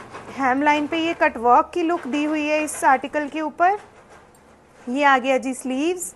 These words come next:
स्लीव्स के लिए सारा वर्क है। उपाडा सिल्क की आ गई जी इसकी सेम शेड में, बेस शेड में इसकी बॉटम। दुपट्टा गाइस इसका उससे थोड़ा डिफरेंट बना हुआ है, बहुत सुंदर दुपट्टा है इसका।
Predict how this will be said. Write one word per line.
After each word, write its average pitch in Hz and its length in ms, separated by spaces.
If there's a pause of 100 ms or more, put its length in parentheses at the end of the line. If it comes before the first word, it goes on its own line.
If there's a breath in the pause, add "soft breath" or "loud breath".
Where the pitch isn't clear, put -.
(760 loud breath)
स्लीव्स 277 360
के 339 140
लिए 320 220
सारा 302 260
वर्क 277 380
है। 339 220 (380 soft breath)
उपाडा 277 520
सिल्क 339 320
की 339 140
आ 285 160
गई 269 200
जी 285 180
इसकी 294 300
सेम 294 340
शेड 254 320
में, 285 280
बेस 262 280
शेड 240 340
में 254 120
इसकी 247 280
बॉटम। 233 560 (440 soft breath)
दुपट्टा 285 460
गाइस 311 340
इसका 320 280
उससे 320 280
थोड़ा 320 260
डिफरेंट 311 480
बना 311 220
हुआ 311 200
है, 330 80
बहुत 294 340
सुंदर 269 400
दुपट्टा 262 460
है 262 200
इसका। 311 360